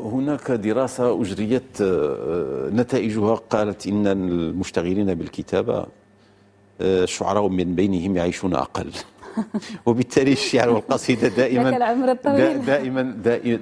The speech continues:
Speaker 1: دا-، دا-، دائما، آه، متعب، وكلما نضجت التجربة صارت، آه، متعبة أكثر، لأن، آه،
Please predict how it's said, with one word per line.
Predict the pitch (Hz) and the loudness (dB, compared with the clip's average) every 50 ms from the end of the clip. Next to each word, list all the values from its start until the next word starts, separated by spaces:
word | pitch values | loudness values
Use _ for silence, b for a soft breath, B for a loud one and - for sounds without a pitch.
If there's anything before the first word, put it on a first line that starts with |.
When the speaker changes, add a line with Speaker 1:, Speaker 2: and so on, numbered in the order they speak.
| 90 | 0
Speaker 1:
دا-، | 104 113 - - 113 | 0 0 0 -2 -4
دا-، | 95 95 95 - - 104 | -4 -2 -2 -2 -2 -2
دائما، | 87 101 110 107 - 98 101 101 101 101 98 98 95 | 0 2 2 2 0 -2 0 0 0 0 0 0 0
آه، | 92 90 92 95 90 90 92 92 92 - 50 50 50 - - - 50 50 50 50 50 50 50 50 50 50 50 - - | 0 2 2 2 2 2 2 0 0 -2 -2 -2 -4 -4 -4 -4 -4 -4 -4 -4 -4 -4 -4 -4 -4 -4 -4 -2 0
متعب، | 117 117 - - - - 131 135 - B B B B B B B B B B - - | 0 0 0 0 0 0 0 -2 -4 B B B B B B B B B B -2 2
وكلما | 117 123 131 127 131 - 147 143 135 131 131 | 4 4 4 4 2 0 0 0 2 2 2
نضجت | 123 127 123 120 120 98 110 101 - 113 | 2 2 2 2 0 0 0 -2 -2 -4
التجربة | 104 - - 117 107 95 98 98 92 107 | -6 -2 -2 0 0 0 0 0 0 0
صارت، | 104 - - 104 104 110 110 104 - - - - - | 0 2 2 4 4 4 4 0 -2 -8 -8 -4 -2
آه، | 95 92 92 95 92 | 0 2 2 2 0
متعبة | 92 98 - - 95 82 87 78 | 0 -2 -2 -2 -2 0 0 0
أكثر، | - - - - 98 95 95 | 0 -2 -2 -2 -2 -2 -2
لأن، | 95 87 95 - 113 113 113 113 | -2 -4 -4 -2 -2 0 0 2
آه، | 113 117 117 113 50 50 - 101 101 101 98 98 87 82 85 | 2 2 2 2 0 0 0 0 0 2 2 2 0 0 -2